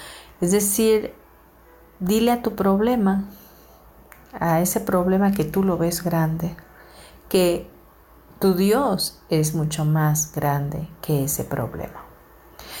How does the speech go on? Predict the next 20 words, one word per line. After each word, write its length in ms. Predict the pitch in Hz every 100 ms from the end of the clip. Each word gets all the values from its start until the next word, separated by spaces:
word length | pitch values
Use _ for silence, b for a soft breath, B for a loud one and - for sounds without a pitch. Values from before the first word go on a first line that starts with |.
| B B -
Dios 280 | 220 220
es 160 | 226 220
el 120 | 196
creador 360 | 196 180 180 180
del 160 | 185
universo 760 | 175 160 165 185 214 233 - 302 - - -
y 80 | 190
nos 220 | 185 180
creó 420 | - 180 170 170 190
a 220 | 190 -
todos 400 | 190 196 208 196
nosotros. 680 | - 175 165 156 156 165 - - B B B B B B - -
Él 120 | 285
entiende 600 | 262 262 254 262 262 226
todo 360 | - 208 202
lo 140 | 202 196
que 120 | 170
nos 300 | 165 165 -
acontece 960 | 160 170 165 - 196 196 - 170 175 B B B B B -
y 420 | 175 180 175 165